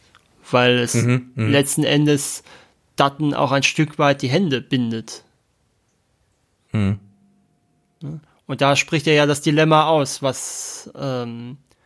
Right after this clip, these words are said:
Speaker 1: was Bowden ja auch schon angesprochen hat bei
Speaker 2: Mhm.
Speaker 1: seiner Frau. Er kann nichts tun,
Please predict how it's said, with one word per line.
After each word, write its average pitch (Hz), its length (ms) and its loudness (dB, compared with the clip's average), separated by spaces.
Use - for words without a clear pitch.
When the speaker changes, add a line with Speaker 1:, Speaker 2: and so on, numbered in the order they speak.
Speaker 1:
was - 140 -8
Bowden 151 320 2
ja 160 120 4
auch 180 140 2
schon 139 260 0
angesprochen 127 640 -6
hat 147 160 -4
bei 139 100 0
Speaker 2:
Mhm. 127 60 0
Speaker 1:
seiner 135 240 0
Frau. 147 260 2
Er 135 140 0
kann 147 180 0
nichts 139 300 -2
tun, 175 480 0